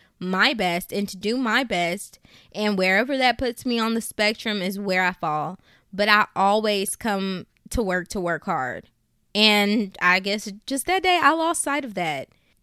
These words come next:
In Philippians chapter four, verse eight, and this is in the Amplified version, it says, "Finally, believers, whatever is true, whatever is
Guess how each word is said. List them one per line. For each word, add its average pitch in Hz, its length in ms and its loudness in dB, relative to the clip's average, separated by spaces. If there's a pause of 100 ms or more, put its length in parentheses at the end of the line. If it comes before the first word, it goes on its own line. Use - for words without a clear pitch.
In 262 180 2
Philippians 294 760 -2
chapter 247 400 -4
four, 220 480 0
verse 214 400 -4
eight, 196 340 -2
and 208 200 -4
this 202 140 -6
is 240 120 -4
in 220 140 -2
the 190 200 -4
Amplified 214 640 -2
version, 233 680 -2 (460)
it 233 180 2
says, 247 420 0
"Finally, 262 540 0
believers, 208 920 -6 (420)
whatever 233 640 0
is 294 180 -4
true, 185 640 -8 (360)
whatever 226 500 2
is 262 120 -6